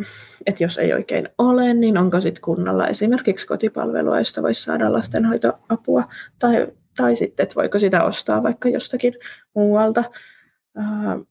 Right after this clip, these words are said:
eli ihan semmoista, usein, usein lapsiperheet ja vauvaperheet kaipaa ihan semmoista tosi konkreettistakin tukea, ja sillä voi olla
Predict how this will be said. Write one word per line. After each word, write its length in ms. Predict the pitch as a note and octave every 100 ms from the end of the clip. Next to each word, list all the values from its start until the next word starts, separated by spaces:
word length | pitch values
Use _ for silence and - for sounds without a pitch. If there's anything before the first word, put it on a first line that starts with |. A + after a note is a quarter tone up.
| _ _ -
eli 120 | F#3+
ihan 260 | F3+ F#3 F3+
semmoista, 520 | F#3 F3 E3+ E3+ E3+ - - _ - -
usein, 360 | G3+ G3+ F#3 F3+ - G3 - -
usein 260 | - A3+ A3
lapsiperheet 560 | G#3+ G#3 G3+ G3 F#3+
ja 80 | F3+
vauvaperheet 720 | F3+ F3 E3+ E3+ F#3 F#3 - -
kaipaa 380 | F#3 F3+ F3 E3+
ihan 260 | F3+ F3+
semmoista 340 | E3+ F3 F3+ F3
tosi 280 | F3 F3+
konkreettistakin 1040 | F3+ E3+ E3+ - E3 - - - - F#3 G3+
tukea, 380 | F3+ - - -
ja 80 | -
sillä 300 | F#3+ F3 E3+
voi 160 | E3+
olla 240 | E3+ F3